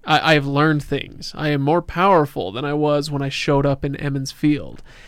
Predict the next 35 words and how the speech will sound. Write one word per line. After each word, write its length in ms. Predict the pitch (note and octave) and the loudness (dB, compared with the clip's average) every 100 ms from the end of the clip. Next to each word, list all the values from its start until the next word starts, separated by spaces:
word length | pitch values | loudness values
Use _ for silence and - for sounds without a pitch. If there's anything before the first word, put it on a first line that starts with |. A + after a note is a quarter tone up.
| - - - - | -20 -20 -20 -6
And 480 | D3+ C#3+ C#3 C3+ C3+ | 0 2 2 0 -4
you're 260 | G3 D#3 D3 | -6 -4 0
left 240 | D3 C#3 | 0 0
to 40 | - | -6
think, 280 | C#3+ C#3+ C#3 | -6 -6 -6
"Well, 260 | D3 D3+ | -6 -4
what's 220 | D#3 F3 | -4 -6
going 280 | - F3 D#3+ | -6 -2 -2
on?" 460 | E3 F3 G1+ - - | -2 -4 -8 -14 -6
And 220 | D3 D3 C#3+ | -2 0 0
then 200 | C#3+ C#3 | 0 -2
Samael 920 | - F#3+ B3+ D#3+ A2+ F2+ D2 D2 - - - - - | -4 -2 -2 -2 -2 -4 -4 -8 -12 -16 -18 -16 -4
dispatches 580 | D#3+ - D#3+ D#3+ D3+ C#3+ | -2 0 0 0 -4 -6
the 100 | D3 | -4
Darkhounds, 720 | D#3 F3 F#3+ D3+ C3+ F2+ D3 - | 0 2 0 -4 -8 -10 -14 -10
terrible 400 | - G3 D3+ C#3 | -2 0 0 -4
name, 340 | C3+ A2 D3 - - | -8 -10 -12 -14 -10
by 140 | A2+ | -10
the 100 | F2 | -8
way, 180 | E2 F#2 | -8 -10
Darkhounds, 600 | - C3+ C3+ - C3+ D3 - _ | -8 -8 -10 -12 -14 -14 -18 _
um, 400 | D#3+ C#3+ A#2 B2+ - - - - - | -12 -10 -10 -12 -18 -20 -20 -20 -2
dispatches 520 | F3 - G3 F#3 F#3 | 0 2 2 4 2
the 80 | D#3 | 0
Darkhounds 640 | D3+ D#3 D3+ C#3+ C#3+ C#3 | 0 0 -2 -4 -4 -4
to 60 | D3 | -4
go 120 | C#3+ | -4
kill 320 | - F3 D#3 | -2 -2 -2
him, 140 | C#3+ - | -4 -6
and 240 | D3+ C#3 | -4 -4
she 260 | - G#3 B3+ | -4 -6 -4
lets 340 | A3 F#3 - E3+ | 0 0 0 -2
loose 320 | D#3+ D#3 - | -2 -2 -4
with 180 | C#3+ - | -6 -6
something. 1160 | - - - F#3 F#3 E3+ - - - B1+ A2+ | -6 -4 -2 0 0 -2 -6 -8 -8 -12 -14